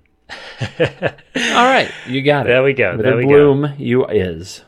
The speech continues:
Speaker 1: So, yeah, and then apparently the Lorehold are kind of like, uh, history buffs, scholars,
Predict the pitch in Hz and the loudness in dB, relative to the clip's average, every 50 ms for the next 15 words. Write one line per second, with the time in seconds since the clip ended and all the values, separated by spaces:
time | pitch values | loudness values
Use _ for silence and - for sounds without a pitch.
0 | _ _ _ - - - 147 135 135 131 127 123 120 107 101 95 92 101 110 120 | _ _ _ -10 -4 2 4 4 4 4 2 2 0 2 2 2 0 -2 -4 -4
1 | 123 127 127 127 131 127 127 - 165 180 190 190 180 175 160 139 147 139 - - | -2 -2 -2 0 -2 -4 -2 0 0 2 2 0 0 -2 -2 0 0 -2 -2 -4
2 | 127 131 147 151 151 156 147 135 139 143 143 143 143 143 131 127 110 - - 123 | -4 -2 0 2 4 2 2 4 4 4 4 4 4 2 0 0 -2 -2 -2 -2
3 | 120 120 117 113 107 101 101 98 95 92 87 - - 104 92 90 87 82 82 82 | 0 0 0 -2 -2 -2 -2 -2 -2 -2 -4 -6 -6 -4 -2 -2 -2 -2 -4 -4
4 | 82 80 - - - - 151 - - - 139 120 127 120 107 92 - 107 107 107 | -8 -12 -16 -10 -6 -4 -4 -4 -4 -4 -4 -4 -2 -4 -4 -4 -2 0 2 2
5 | 107 104 - - - - - - - - - - - - - - 98 95 95 101 | 2 2 0 -4 -6 -6 -6 -6 -8 -8 -8 -6 -6 -6 -6 -6 -4 -2 -2 0
6 | 101 101 101 104 104 - - - - - - | 0 0 0 0 0 0 0 -2 -4 -6 -8